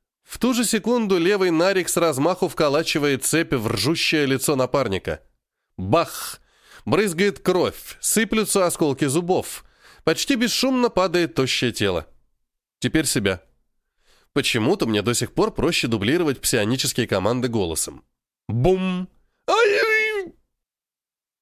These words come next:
Не считая истошного визга, второе тело падает тоже без шума.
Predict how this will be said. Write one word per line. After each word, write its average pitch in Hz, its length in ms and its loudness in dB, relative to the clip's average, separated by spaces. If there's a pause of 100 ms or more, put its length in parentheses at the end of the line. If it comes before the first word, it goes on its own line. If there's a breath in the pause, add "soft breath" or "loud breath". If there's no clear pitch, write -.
(220)
Не 110 240 -2
считая 175 480 0
истошного 135 540 0
визга, 113 460 -2
второе 202 420 0
тело 220 300 0
падает 139 480 0
тоже 120 240 0
без 98 160 -2
шума. 80 380 -6